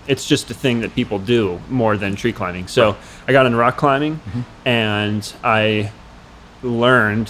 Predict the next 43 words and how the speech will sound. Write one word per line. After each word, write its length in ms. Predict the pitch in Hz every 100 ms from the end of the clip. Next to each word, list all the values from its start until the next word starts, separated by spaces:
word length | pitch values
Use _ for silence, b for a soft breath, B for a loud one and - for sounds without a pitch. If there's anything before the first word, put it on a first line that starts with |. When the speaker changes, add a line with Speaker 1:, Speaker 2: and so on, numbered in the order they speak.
| 110
Speaker 1:
that 500 | 107 101 101 - - 127
the 80 |
Red 160 | 113 107
River 140 | 101 95
Gorge 260 | 117 120 117
in 80 | 110
Kentucky, 420 | 101 117 - 165
where 320 | 117 101 98 -
I'd 160 | 104 92 - -
been 220 | 113 127 127
to 160 | 131
before, 440 | 113 - 123 131 143
was, 440 | 113 104 - - - - -
had 160 | 117
some 160 | 107 110
world-class 760 | 110 113 104 - 113 104 - -
rock 200 | 123 131
climbing. 340 | 92 87 90
So 280 | - 107 95 -
Speaker 2:
Yeah. 80 | 95 87 B
Speaker 1:
I 80 | 113
decided 480 | 104 - 117 110 101
at 120 | 101
nineteen 540 | 104 104 - 110 101 101
to, 220 | - 92 87 -
to 80 | 131
move 220 | 131 98
down 220 | 107 107
there 260 | 104 104 95
to 140 | 92
pursue 320 | - 101 110
that. 200 | 85 80 - - -
Speaker 2:
Okay. 260 | 131 135 101 - B B 110
You 80 |
moved 200 | 127 147 147
down 400 | 147 143 143 139
to 100 | -
the 80 | 139
Red 180 | 139 135
River 200 | 135 131
Gorge. 480 | 120 120 117 104 - 135
What 160 | 156
is, 220 | 165 156